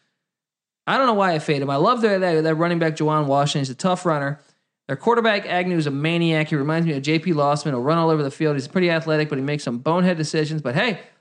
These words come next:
they're winning if they're <laughs> limiting the turnovers, li-, limiting the plays so he can be wild.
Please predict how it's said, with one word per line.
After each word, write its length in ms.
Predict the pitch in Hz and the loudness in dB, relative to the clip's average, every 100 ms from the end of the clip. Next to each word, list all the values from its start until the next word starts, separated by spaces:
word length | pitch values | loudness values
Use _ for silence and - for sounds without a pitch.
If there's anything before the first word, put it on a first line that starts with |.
| - | -4
they're 180 | 160 170 | 0 2
winning 340 | 165 202 214 | 2 2 2
if 100 | 190 | 0
they're 140 | 160 143 | -2 -2
<laughs> 0 | |
limiting 400 | 156 226 233 208 | 0 4 4 4
the 80 | 190 | 2
turnovers, 500 | 208 180 170 170 151 | 2 2 0 0 2
li-, 180 | 170 | 2
limiting 420 | 185 180 202 208 185 | 2 2 2 2 0
the 60 | |
plays 360 | 160 180 190 175 | 0 2 4 4
so 100 | 147 | 4
he 140 | 160 | 2
can 220 | 175 147 | 2 -4
be 240 | 139 147 170 | -4 0 2
wild. 460 | 143 147 143 135 | 4 4 2 0